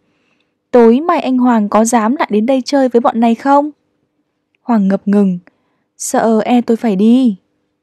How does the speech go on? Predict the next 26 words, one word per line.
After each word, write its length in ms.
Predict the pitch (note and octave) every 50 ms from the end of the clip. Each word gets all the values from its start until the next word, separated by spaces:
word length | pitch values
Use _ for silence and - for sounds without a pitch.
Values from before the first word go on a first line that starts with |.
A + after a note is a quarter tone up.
| _ _ _ _ _ _ _ _ _ _ _ _ -
"Kể 120 | C#4 B3+
cả 200 | A3+ - A#3 G#3+
khi 360 | G3+ - - B3+ B3+ B3 A#3+ A#3
chiếc 160 | - F#4 F4+
xuồng 300 | - - D4+ C#4 B3 A3
đã 100 | A3 G#3
bị 140 | A#3 C#4 -
trôi 180 | - - D4 D4
mất?" 240 | D4+ D#4 E4+ F#4+ - - _ _ _ _ _ _ _ _ _ _ _ _ _
cô 240 | - - C4 B3+ A#3+ A3+
chị 160 | - - A3+
hỏi. 440 | A#3 A#3 A#3 A#3+ A3+ G#3+ G3 F3 E3+ E3+ _ _ _ _ _ _ _ _ _ _ _ _ _ _ _ _ _ _ _ _ _ _ _ _ _ _ _ _ _ _ _
Hoàng 340 | _ - C#4+ C4 A#3+ A3+
chợt 240 | A3+ - C4 B3 A#3 -
nhớ 160 | - A#3 A#3+ C4
lại 200 | D#4+ E4 - A#3
chiếc 180 | - G4+ -
xuồng 360 | - - C#4 C4 B3 G#3+ G3 - -
được 200 | F#3+ G#3+ G#3 _
cột 180 | - A#3 A3 - _
tạm 180 | - B3 A#3 - _
ở 160 | - F#3 F#3
sông. 360 | E3+ - - B3 B3 A#3 A3+ A3 _ _ _ _ _ _ _ _ _ _ _
Anh 200 | - C4 A#3+ A3+
bật 140 | A3 A3 - -
dậy 340 | F#3 G3 A3+ A3 G#3+ -